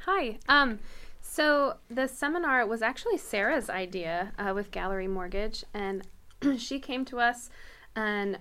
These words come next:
um, proposed a partnership to, to do this crash course, and we thought it was a fantastic idea, um, 'cause there are a lot of things about buying a home that people don't know, especially if they've never done it before,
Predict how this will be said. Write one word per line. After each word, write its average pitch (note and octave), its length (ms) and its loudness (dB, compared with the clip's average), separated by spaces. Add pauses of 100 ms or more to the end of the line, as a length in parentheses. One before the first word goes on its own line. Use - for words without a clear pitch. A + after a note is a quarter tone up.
um, F#3+ 480 -6 (460)
proposed G#3 560 -2
a G3 60 -2
partnership G#3 760 -2
to, G3+ 500 -2 (280)
to G#3+ 120 -4
do G3+ 160 -2
this G3 280 -2
crash G3 320 -4
course, G#3 520 -4
and G3+ 540 -4 (200)
we A3+ 120 -6
thought C4+ 180 -2
it B3 40 -2
was A3 120 -6
a G#3+ 60 -6
fantastic G3+ 600 -4
idea, F#3 460 0 (400)
um, G3+ 200 4
'cause G3+ 140 -8
there G#3+ 180 4
are G#3 60 6
a G3 60 4
lot G#3 220 4
of A#3 100 -2
things G3+ 640 -6 (180)
about G3+ 400 2
buying F#3+ 240 0
a - 20 -4
home F#3 360 -6
that F3 360 -2
people F#3+ 240 -2
don't F3+ 320 -4
know, E3 380 -4
especially F3 400 -8
if E3+ 120 -10
they've F3 200 -8
never E3 160 -6
done E3 180 -8
it E3+ 100 -10
before, F3+ 440 -6